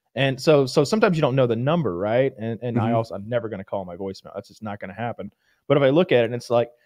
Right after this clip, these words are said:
Speaker 1: sometimes the spam, like, bullshit numbers will leave you a voicemail, and I,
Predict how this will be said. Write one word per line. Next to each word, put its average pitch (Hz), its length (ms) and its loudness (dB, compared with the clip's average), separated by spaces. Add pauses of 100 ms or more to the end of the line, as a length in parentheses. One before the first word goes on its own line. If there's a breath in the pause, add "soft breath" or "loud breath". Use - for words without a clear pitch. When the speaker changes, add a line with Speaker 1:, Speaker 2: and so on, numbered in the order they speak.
Speaker 1:
sometimes 247 480 4
the 131 60 2
spam, 135 760 0 (120)
like, 131 240 2
bullshit 151 360 2
numbers 180 380 0
will 139 180 2
leave 151 240 2
you 151 100 6
a 135 40 4
voicemail, 135 540 0
and 135 140 2
I, 127 40 0